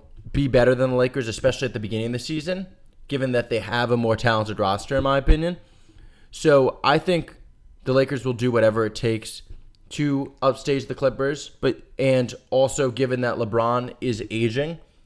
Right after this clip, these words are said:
Speaker 1: I think they'll bring down, bring back, um, bring on his banana boat buddy,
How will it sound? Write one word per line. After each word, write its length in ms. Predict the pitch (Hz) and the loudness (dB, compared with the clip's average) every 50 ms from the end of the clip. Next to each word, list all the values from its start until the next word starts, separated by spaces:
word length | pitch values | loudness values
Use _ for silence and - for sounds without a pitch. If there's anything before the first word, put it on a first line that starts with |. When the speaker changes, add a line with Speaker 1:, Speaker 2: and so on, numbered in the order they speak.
| _ _ _ _ | _ _ _ _
Speaker 1:
I 140 | - 120 120 | -4 -2 -2
think 220 | 117 143 123 107 | -2 -4 -4 2
they'll 100 | - 127 | 2 2
bring 320 | 117 - 127 131 131 127 123 | 2 2 2 2 2 4 2
down, 340 | 127 123 117 123 123 - - - - | 2 2 2 0 -2 -4 -2 -4 -2
bring 300 | 104 131 135 135 135 123 | 2 2 2 2 2 2
back, 300 | 123 131 123 123 - - | 4 4 4 4 0 0
um, 460 | 113 117 113 107 104 104 104 101 - _ _ _ _ - - | 0 2 2 4 2 2 0 -2 -8 _ _ _ _ -2 2
bring 180 | - 147 143 | 2 2 4
on 180 | 139 135 135 120 | 2 0 0 0
his 160 | 123 120 101 | -2 -6 -2
banana 460 | - - 131 120 123 123 127 127 127 | 6 6 6 8 8 6 6 6 4
boat 380 | 120 104 135 127 127 - 98 117 | 4 6 8 8 6 6 2 4
buddy, 380 | 113 123 123 123 131 147 143 | 4 6 6 6 4 2 0